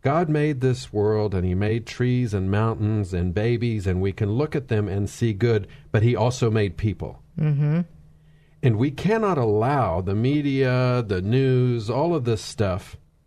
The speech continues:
Speaker 1: to have us look at people and not see beauty. We cannot allow all of these forces to have us look at people and see a herd. We are individuals.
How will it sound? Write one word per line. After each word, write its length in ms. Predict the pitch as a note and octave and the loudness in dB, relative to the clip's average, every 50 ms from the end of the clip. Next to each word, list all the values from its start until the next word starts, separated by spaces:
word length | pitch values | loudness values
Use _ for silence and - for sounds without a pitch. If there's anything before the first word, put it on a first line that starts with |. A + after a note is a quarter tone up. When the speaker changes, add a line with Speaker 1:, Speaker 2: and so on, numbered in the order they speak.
| _ _ _ _ _ _ - | _ _ _ _ _ _ -4
Speaker 1:
to 100 | - C3 | -2 -2
have 280 | B2 A#2 D#3+ D#3+ D3 C3+ | 0 2 2 0 2 2
us 300 | D3+ E3+ F3+ - - - | 0 0 0 -2 -2 -2
look 260 | C#3+ D3+ F3+ F3 - | 0 0 0 0 -2
at 160 | D3 B2+ - | -2 -4 -4
people 400 | - - C#3+ C3+ C3 - A2 F#2+ | -4 -2 -2 -2 -2 -2 -2 -2
and 260 | C#2 G2 F#2+ G2 G#2 G#2+ | 0 0 0 0 0 0
not 260 | A#2 A#2 B2+ C3 C3 | 0 0 -2 -2 -4
see 520 | - - - C3+ B2 A2+ A2+ A2 G#2+ F#2+ - - - - _ _ _ _ _ _ _ _ _ | -8 -6 -2 -2 0 0 0 -2 -4 -6 -10 -14 -20 -20 _ _ _ _ _ _ _ _ _
beauty. 480 | - G2+ G2+ A#2+ B2 G#2 F#2+ D2+ D2+ F2 - - - _ _ _ - | -2 0 2 2 2 0 -2 -4 -8 -10 -16 -20 -20 _ _ _ -4
We 120 | B2 C3 | -2 -2
cannot 420 | B2+ - - G#3 A3 A3+ A3+ G3+ E3+ | -2 -2 -4 -2 0 0 0 0 0
allow 680 | C#3 A#2+ A2+ A#2 A#2+ C3+ C3 A#2+ G2+ F2+ G2 G#2 A2 - - _ _ - _ _ _ _ _ _ _ _ _ _ _ _ _ _ _ _ _ _ | 0 0 0 0 0 2 2 2 0 0 -2 -4 -8 -10 -16 _ _ -20 _ _ _ _ _ _ _ _ _ _ _ _ _ _ _ _ _ _
all 200 | C3+ D#3+ G3+ G#3+ | 0 2 2 2
of 100 | A3+ G3+ | 2 0
these 180 | F#3+ F#3 E3+ - | 0 -2 -2 -4
forces 800 | - - E3+ E3+ D#3+ D3+ B2+ - - E2+ E2 F2+ G2+ - - - - _ _ _ _ _ _ _ _ _ _ _ _ _ _ - | -4 -2 -2 0 0 -2 -4 -4 -4 -4 -4 -4 -6 -8 -14 -20 -20 _ _ _ _ _ _ _ _ _ _ _ _ _ _ -6
to 120 | - C3+ | -4 -2
have 240 | B2+ - F3 G3+ G#3+ | -2 0 0 0 2
us 200 | A3+ G#3+ - - | 2 0 2 0
look 160 | F3+ F#3 F3+ | 0 0 0
at 120 | F3 C3+ - | -2 -2 0
people 300 | - F3+ F3+ F3+ C3+ B2 | 0 -2 0 0 0 0
and 180 | A#2+ A#2 A#2 | 2 2 0
see 260 | - - - D#3+ D3 A#2+ | 0 -2 -2 0 0 0
a 40 | G2+ | 0
herd. 580 | - - - C#3 C3+ A#2 F#2 D2+ C2 C#2 - - - _ _ _ _ - | -2 0 0 2 2 2 0 -2 -4 -8 -12 -18 -20 _ _ _ _ -2
We 160 | A#2+ C3 C#3 | 0 0 2
are 140 | A#2 A2+ A2 | 0 0 0
individuals. 920 | G#2 D#3 E3 F3 F#3 F3 C#3 C#3 C#3+ B2+ G#2 G2+ F2+ F#2 A2 B2 - - | 0 2 2 2 2 2 2 2 2 2 0 0 -2 -2 -2 -4 -8 -16